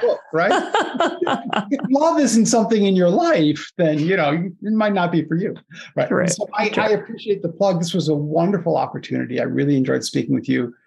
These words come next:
Speaker 1: Excellent questions. And I, I loved being able to get into really a little bit more depth,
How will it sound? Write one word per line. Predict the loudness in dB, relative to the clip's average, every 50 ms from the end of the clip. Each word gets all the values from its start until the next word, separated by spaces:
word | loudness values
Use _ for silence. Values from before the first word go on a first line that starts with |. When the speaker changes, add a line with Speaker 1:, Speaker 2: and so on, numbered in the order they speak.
| _ _ _ _ _ _ _ -2
Speaker 1:
Excellent | 0 0 0 0 0 2 2 2 2 0 2
questions. | 0 0 0 0 -2 -2 -2 0 0 0 -2 -2 -6 -12 _ _ _ -4
And | -2 -2 -2 -2 -2 -2 0
I, | 0
I | 2
loved | 2 4 4 4 4 2 0 -4 -10 -18 -20 _ -2
being | -2 0 0 0
able | -2 -2 -2 -4 -4
to | -4 -6
get | -4 -2 0 0 0 0
into | -2 -4 -2 -2 -2 -2 -2 -2 -4 -6 -8 _ _ _ _ _ _ _ _ _ _ _ _ _ _ _ _
really | 0 2 4 4 4
a | 4 2
little | 2 2 4 4 4 4
bit | 2 2 2 2
more | 2 2 2
depth, | 2 2 2 2 0 -4 -12 -20